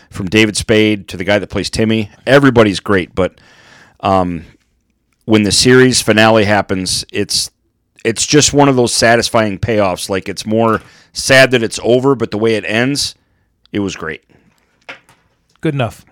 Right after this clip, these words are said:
Speaker 1: It wasn't like one of those, "It's canceled, wrap it up." Like, it was a good ending. So there you go. Rules of Engagement. If you've never seen it,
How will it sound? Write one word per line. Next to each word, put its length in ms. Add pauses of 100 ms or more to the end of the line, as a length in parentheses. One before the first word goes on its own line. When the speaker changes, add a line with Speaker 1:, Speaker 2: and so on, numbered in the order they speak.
(200)
Speaker 1:
It 100
wasn't 360
like 160
one 160
of 60
those, 180
"It's 140
canceled, 500
wrap 220
it 80
up." 280 (520)
Like, 240
it 80
was 180
a 60
good 220
ending. 380 (680)
So 220
there 120
you 60
go. 140
Rules 320
of 60
Engagement. 440
If 100
you've 60
never 180
seen 240
it, 140